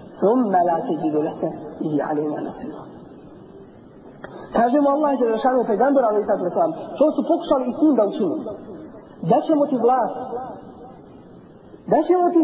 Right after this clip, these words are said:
sva bogatstva Mekke, sve što posjeduje, pod jednim samo uslovom.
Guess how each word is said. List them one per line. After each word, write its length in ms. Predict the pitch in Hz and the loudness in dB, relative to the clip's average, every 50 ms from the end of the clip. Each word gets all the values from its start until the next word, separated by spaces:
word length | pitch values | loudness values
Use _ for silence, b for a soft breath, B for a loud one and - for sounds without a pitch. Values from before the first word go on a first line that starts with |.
| - - | 4 4
sva 120 | 349 349 330 | 2 2 2
bogatstva 420 | 302 247 254 285 285 - - 269 240 | 2 2 2 2 2 2 0 2 2
Mekke, 400 | 247 247 240 - - - 165 135 240 240 240 247 - - - - - - - - - - - - - - - - - - - | 2 2 0 0 -4 -4 -4 -4 -4 -8 -10 -12 -12 -14 -16 -18 -18 -18 -20 -20 -20 -20 -20 -20 -20 -20 -20 -20 -20 -8 0
sve 140 | - 269 381 302 | 2 4 4 4
što 120 | 359 359 320 - - | 2 2 0 2 2
posjeduje, 640 | 311 381 415 403 339 339 339 294 226 220 196 151 123 - - - 339 269 233 214 - - - - - - - - - - - - - - - - - - - - - - - - - - - - - - - - - | 2 2 2 2 2 2 2 2 2 0 -2 -2 -4 -6 -8 -10 -12 -10 -12 -14 -16 -16 -18 -18 -20 -20 -20 -20 -20 -20 -20 -20 -20 -20 -20 -20 -20 -20 -20 -20 -20 -20 -20 -20 -20 -20 -20 -20 -20 -20 -12 -2 0
pod 120 | 220 214 190 | 2 2 4
jednim 320 | 240 254 214 214 202 180 | 4 2 2 2 -2 -2
samo 280 | 165 208 185 165 160 156 | -2 -2 -2 -2 -2 -4
uslovom. 520 | 160 160 - - - - - - - - | -4 -6 -8 -8 -10 -10 -10 -10 -14 -16